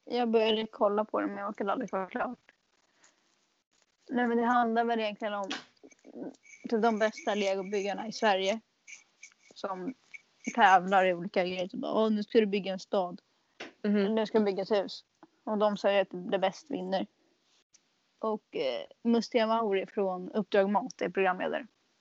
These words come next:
Speaker 2: Jaha, men då
Speaker 1: Det är
Speaker 2: kanske
Speaker 1: typ
Speaker 2: man
Speaker 1: därför
Speaker 2: måste
Speaker 1: jag ville
Speaker 2: kolla
Speaker 1: kolla på det.
Speaker 2: Ja, han är ju fett härlig.
Speaker 1: Ja, han är typ en av de finaste youtubersarna.
Speaker 2: Ja.
Speaker 1: No offense till Ison, det är coolt.
Speaker 2: <laughs>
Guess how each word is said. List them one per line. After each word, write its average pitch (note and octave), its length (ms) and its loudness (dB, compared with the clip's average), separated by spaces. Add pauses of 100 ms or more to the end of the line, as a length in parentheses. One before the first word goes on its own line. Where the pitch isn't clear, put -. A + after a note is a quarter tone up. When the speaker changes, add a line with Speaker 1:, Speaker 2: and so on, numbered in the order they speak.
(280)
Speaker 2:
Jaha, A#3 540 6 (180)
men A3 180 -2
då A#3 100 8
Speaker 1:
Det - 40 0
är - 40 -8
Speaker 2:
kanske A#3+ 200 4
Speaker 1:
typ A#3+ 100 6
Speaker 2:
man C#4+ 100 2
Speaker 1:
därför B3 180 8
Speaker 2:
måste G3 100 4
Speaker 1:
jag G#3 80 2
ville G3 120 0
Speaker 2:
kolla F#3+ 120 -2
Speaker 1:
kolla G3 200 2
på G3 160 -2
det. F#3+ 80 -8 (440)
Speaker 2:
Ja, G3 220 6
han G#3 260 -4
är A#3 120 -2
ju F#3 300 -6
fett F#3+ 320 -6
härlig. F#3+ 320 -2 (720)
Speaker 1:
Ja, - 140 -4
han A#3 220 4
är A3+ 140 -2
typ F#3+ 80 -4
en A3 200 2
av G#3 100 -4
de G#3 80 -4 (200)
finaste G3 400 -6
youtubersarna. F#3 880 -6 (540)
Speaker 2:
Ja. G#3 320 -2 (280)
Speaker 1:
No A#3 160 6
offense A#3+ 480 2
till G3 240 2
Ison, F#3+ 280 -8
det F#3+ 60 -8
är - 20 -20
coolt. - 220 -8 (580)
Speaker 2:
<laughs> G3 140 0